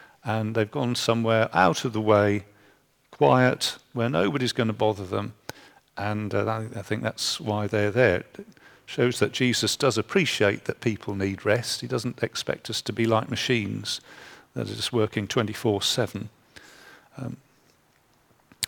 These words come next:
uh, he's in a house. He entered a house. Houses are quite in-, interesting in Mark. How,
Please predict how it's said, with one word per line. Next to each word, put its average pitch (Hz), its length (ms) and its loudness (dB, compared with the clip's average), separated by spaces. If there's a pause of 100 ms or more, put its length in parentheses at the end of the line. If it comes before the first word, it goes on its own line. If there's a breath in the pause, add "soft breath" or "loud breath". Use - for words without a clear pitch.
(400 loud breath)
uh, 113 160 6
he's 139 440 4
in 135 160 10
a 117 40 8
house. - 720 6 (1500 soft breath)
He 123 280 2
entered 143 420 4
a 123 120 4
house. 120 300 4
Houses 269 460 4
are 147 140 2
quite 123 360 2
in-, 143 200 -2
interesting 131 540 2
in 127 140 4
Mark. 160 340 6
How, 151 180 2